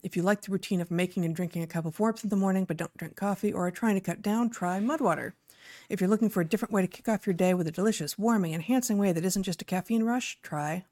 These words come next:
Mudwater. Each ingredient was added with intention. It has cacao and chai for just a hint of caffeine, lion's mane mushrooms to support focus,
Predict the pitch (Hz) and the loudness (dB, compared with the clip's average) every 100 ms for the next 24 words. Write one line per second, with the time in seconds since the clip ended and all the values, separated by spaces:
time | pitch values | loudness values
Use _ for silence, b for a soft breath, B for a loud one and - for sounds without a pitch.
0 | - 320 - 139 - - _ - b b | -8 -8 -6 -10 -12 -20 _ -20 b b
1 | b b - 190 233 226 180 185 - 170 | b b 0 2 4 4 4 2 0 -2
2 | 156 160 196 190 285 - - 214 196 196 | -4 -4 -4 -4 -6 -6 -10 -8 -6 -4
3 | 202 185 156 - - - 151 147 165 190 | -2 -2 -2 -6 -8 -10 -8 -6 -4 -6
4 | - 247 - - - 190 190 185 - 185 | -4 -6 -6 -12 -14 -12 -10 -10 -10 -10
5 | 190 - 180 - 214 - - B B B | -10 -12 -8 -6 -6 -8 -16 B B B
6 | B B 160 165 175 - 220 262 294 - | B B -2 0 2 4 4 4 2 -6
7 | - - 160 - 165 - - 262 - - | -8 -8 -6 -6 -6 -8 -8 -8 -8 -10
8 | - | -10